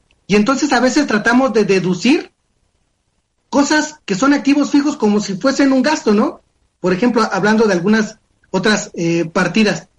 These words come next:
Y todo pensando en que vamos a bajar la utilidad, vamos a pagarle menos impuestos, pero descuidando la parte, por ejemplo, que nos permitiría tomar decisiones basadas en nuestras propias cifras.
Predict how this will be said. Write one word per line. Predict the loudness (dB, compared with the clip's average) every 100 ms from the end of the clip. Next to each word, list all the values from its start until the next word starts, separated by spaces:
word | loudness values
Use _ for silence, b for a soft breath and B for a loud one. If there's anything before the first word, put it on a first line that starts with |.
| _ _
Y | -4 0
todo | 2 0
pensando | 0 -2 0 2 2 0 -2 -2
en | -2
que | 0 0 -2 -6
vamos | 0 0 0
a | 0
bajar | -2 0 0
la | 0
utilidad, | 0 2 2 2 0 -6 _ _ _
vamos | -4 0 0 0
a | 0
pagarle | 0 2 2
menos | 2 0 -2
impuestos, | 0 0 0 -4 -8 _ _
pero | -2 0 0
descuidando | -2 0 2 2
la | 2 0
parte, | 0 0
por | 0 0
ejemplo, | 0 -2 -2
que | -2
nos | -4 -4 -10 _ _ _
permitiría | 0 2 0 0 2 2 0 -6 _ _ _
tomar | 0 2 2 0
decisiones | -2 -2 0 0 2 0 -2
basadas | -4 0 -2 -2 -6
en | -2
nuestras | 0 0 -4 -2
propias | -2 -2 -2
cifras. | 0 0 -4